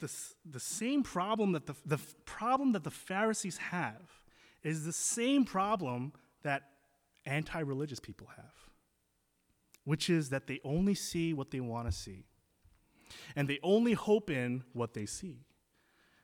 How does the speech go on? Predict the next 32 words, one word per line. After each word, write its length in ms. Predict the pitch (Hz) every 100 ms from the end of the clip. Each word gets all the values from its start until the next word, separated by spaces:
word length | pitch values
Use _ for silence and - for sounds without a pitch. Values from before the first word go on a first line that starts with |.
| -
And 100 | 113
so 100 | 131
what 100 | 139
do 60 |
they 100 | 151
see? 240 | 151 196 147 _ _ _ _ _ _ _ _ - _
And 120 | 139 147
what, 160 | 240
well, 180 | 165 165
what 300 | 143 185 -
do 100 | 196
they 120 | 185
not 260 | 156 185 -
see? 240 | - 98 107 _ _ _ _ _ _ _
Which 180 | 139 165
is 120 | 151
what 140 | 160 160
we 100 | 147
truly 580 | - - 190 165 151 - -
put 180 | 190 160
our 100 | 143
hope 220 | 190 185
in. 160 | 117
What 160 | 131 220
do 100 | 247
they 120 | 214
not 220 | 202 190
see? 260 | - 226 165 - _ _ - - - - -
They 160 | 180 208
see 500 | - - 220 214 214 - -
that 140 | 110 139 120
when 480 | 170 185 185 190